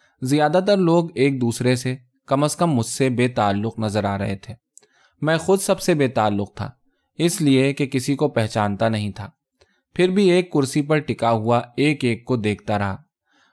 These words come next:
उनमें कुछ लोगों को मैयत के कामों में महारत मालूम होती थी। वो अपने अपने हिस्से के काम बांट रहे थे।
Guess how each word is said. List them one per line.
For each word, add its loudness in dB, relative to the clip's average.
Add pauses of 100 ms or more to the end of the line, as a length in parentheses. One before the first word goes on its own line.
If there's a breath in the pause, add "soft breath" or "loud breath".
(160)
उनमें 2
कुछ -2
लोगों 4
को 0
मैयत 0
के -4
कामों -2
में -2
महारत -2
मालूम -2
होती -6
थी। -12 (480 soft breath)
वो 0
अपने 0
अपने 0
हिस्से 0
के -2
काम 0
बांट -2
रहे -4
थे। -16